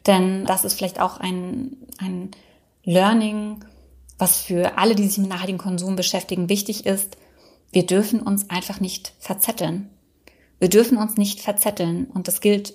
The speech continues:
für den einzelnen Verbraucher genau wie für Unternehmen, wie für Politik. Wir können uns jetzt ganz lange über, weiß ich nicht, darüber unterhalten. Ich habe heute Erdbeeren gekauft, die, ähm, waren aus Deutschland, aber, ähm, nicht bio.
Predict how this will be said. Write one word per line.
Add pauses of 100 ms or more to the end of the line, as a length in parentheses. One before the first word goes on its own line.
für
den
einzelnen
Verbraucher
genau
wie
für
Unternehmen,
wie
für
Politik. (500)
Wir
können
uns
jetzt
ganz
lange
über, (680)
weiß
ich
nicht,
darüber
unterhalten.
Ich
habe (120)
heute
Erdbeeren
gekauft,
die,
ähm,
waren
aus
Deutschland,
aber,
ähm,
nicht
bio.